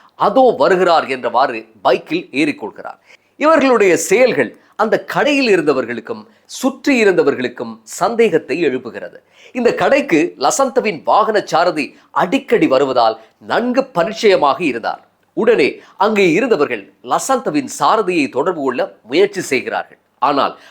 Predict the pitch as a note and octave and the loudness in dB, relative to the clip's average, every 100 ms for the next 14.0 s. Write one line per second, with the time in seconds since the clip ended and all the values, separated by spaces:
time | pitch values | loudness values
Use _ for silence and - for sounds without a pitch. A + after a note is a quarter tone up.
0 | - B3 A#3 G#3 D#3+ B2+ - D#3+ A3 G3 | -2 0 2 4 4 2 0 2 2 2
1 | D3+ C#3+ C3 - - B3+ C4 - E3+ D3+ | 0 -2 -2 -8 0 0 0 0 2 2
2 | C3+ A#2 F#2+ B2+ E3+ B2 - - - A3+ | -2 -4 -6 -2 0 0 -4 -20 -6 -2
3 | - B3 G#3 D3 C3+ - C4+ A#3+ E3+ D#3+ | 0 4 4 4 2 0 -2 0 0 0
4 | - D3+ E3+ D3+ D3+ C#3 A2 G2+ - _ | 0 0 0 -2 -4 -6 -4 -8 -10 _
5 | _ _ _ G#3+ C4 D3 G2+ - - _ | _ _ _ 2 2 2 -2 -6 -16 _
6 | - C#3+ F3 C#4 C4+ - D#3+ A#3+ G#3 - | -2 -2 0 -2 0 -4 -2 0 0 0
7 | C#3 C3 A#2 A2+ _ F#3+ A3 G#3+ F3 D3 | -2 -2 -4 -10 _ -2 0 2 4 2
8 | G#2 D#3+ A#3 - - A3 A3 F3 D3+ C3 | 0 0 0 -2 -10 -6 0 2 2 0
9 | A#2+ - - D#3 E3+ C3+ A2 - A#1+ - | -4 -8 -4 -2 0 -2 -2 -10 -16 -16
10 | _ _ _ C#3 A#2+ C#3 F3 F#2 F2+ G3+ | _ _ _ -4 -2 0 -2 -4 -4 -2
11 | G3 C#3 A#2+ B2+ G#2+ - _ C#3 F3 C4 | -2 -8 -6 -6 -6 -8 _ -2 0 0
12 | C4+ - D#3+ D#3 A3+ G3 E3+ D#3 D3 C3 | -2 -2 -4 -2 -2 -2 -2 0 0 -2
13 | - F3 A#3+ A3 - F3+ F3 D3+ A#2+ | -4 0 0 -2 0 2 2 0 -4